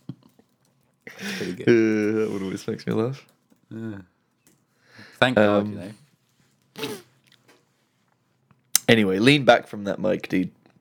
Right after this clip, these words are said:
Speaker 2: Relax.
Speaker 1: Thanks.
Speaker 2: <laughs> Um,
Speaker 1: Yeah, so, so,
Speaker 2: yeah.
Speaker 1: um, yeah.
Speaker 2: So that's, that's the setup.
Speaker 1: Kind of, yeah.
Speaker 2: That's where we are. We know what's going on.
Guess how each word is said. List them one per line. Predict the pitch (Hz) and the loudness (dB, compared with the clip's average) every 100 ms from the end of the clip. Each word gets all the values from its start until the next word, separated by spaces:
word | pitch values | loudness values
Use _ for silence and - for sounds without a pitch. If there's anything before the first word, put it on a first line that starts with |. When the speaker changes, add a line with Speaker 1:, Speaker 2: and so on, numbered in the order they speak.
| - | -10
Speaker 2:
Relax. | 95 95 - - - - _ _ _ _ _ | -4 -2 -2 -6 -18 -20 _ _ _ _ _
Speaker 1:
Thanks. | - 92 - - _ _ _ _ _ _ _ _ _ _ _ _ _ _ _ - | -2 -2 -4 -20 _ _ _ _ _ _ _ _ _ _ _ _ _ _ _ -6
Speaker 2:
<laughs> | - - - _ - - - - | -6 -6 -14 _ -14 -6 -6 -2
Um, | 101 98 95 95 - - - - - - - - - - | 0 0 -4 -10 -16 -20 -20 -20 -20 -20 -20 -20 -14 2
Speaker 1:
Yeah, | 165 - _ - | 2 2 _ -4
so, | - 143 139 - _ _ - | 2 2 2 -8 _ _ -6
so, | 233 | 4
Speaker 2:
yeah. | 151 104 135 135 | 6 4 0 -2
Speaker 1:
um, | 135 135 - | -2 -6 -6
yeah. | 151 127 | 2 2
Speaker 2:
So | - 170 | 4 4
that's, | 156 202 - | 6 4 2
that's | - 160 - | 2 2 4
the | 170 | 0
setup. | - 120 - - - _ _ _ _ _ - | 4 0 0 -6 -8 _ _ _ _ _ 0
Speaker 1:
Kind | 175 120 | 2 2
of, | 92 | -2
yeah. | 107 87 - | -4 -4 2
Speaker 2:
That's | 135 139 | 2 2
where | 117 110 | 2 2
we | 92 92 | 2 -4
are. | 95 98 _ _ _ - - - - | -4 -6 _ _ _ -8 -8 -8 -4
We | 101 | 0
know | 98 107 | 2 2
what's | 110 - | 2 0
going | 101 92 85 | -2 -2 -2
on. | 82 - | -4 -6